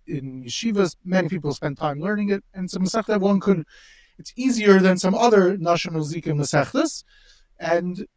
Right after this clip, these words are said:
just as Kedai to know, s-, keep in mind, the mashal, you open up, let's say you open up your art scroll, your Masifta, they have these pieces of information. You spend ten, fifteen minutes before, and you're ready, it's a different world.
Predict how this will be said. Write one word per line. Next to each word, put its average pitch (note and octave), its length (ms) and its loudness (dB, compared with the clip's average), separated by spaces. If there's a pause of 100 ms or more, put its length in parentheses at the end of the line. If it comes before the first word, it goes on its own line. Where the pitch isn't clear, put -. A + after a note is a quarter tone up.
(160)
just G3+ 240 4
as G3 80 -6
Kedai C4 480 4
to A3+ 100 -4
know, A#3+ 300 4
s-, A3+ 260 -14
keep A3+ 160 -4
in A3+ 100 -2
mind, A#3+ 300 4
the F#3 80 -2
mashal, F3+ 560 2
you E3+ 120 -4
open G3 200 0
up, G3 120 4
let's F#3 140 0
say F3+ 80 0
you E3+ 140 -2
open F3 180 -2
up F3 120 -4
your E3+ 120 -2
art G3+ 220 4
scroll, E3+ 240 -2
your D3+ 120 -2
Masifta, G3 420 -2
they F#3+ 140 4
have F#3+ 340 2
these F#3 320 -2
pieces F#3 360 -6
of F3+ 120 -4
information. G3+ 520 -2
You F3 80 -4
spend F#3 300 -4
ten, G#3 200 -2
fifteen G#3+ 280 -6
minutes G3 160 -2
before, A#3 260 -2
and G3 140 2
you're F#3+ 140 2
ready, G3 240 2
it's E3+ 140 -6
a E3 80 -4
different D#3 320 -6
world. G#2+ 180 -8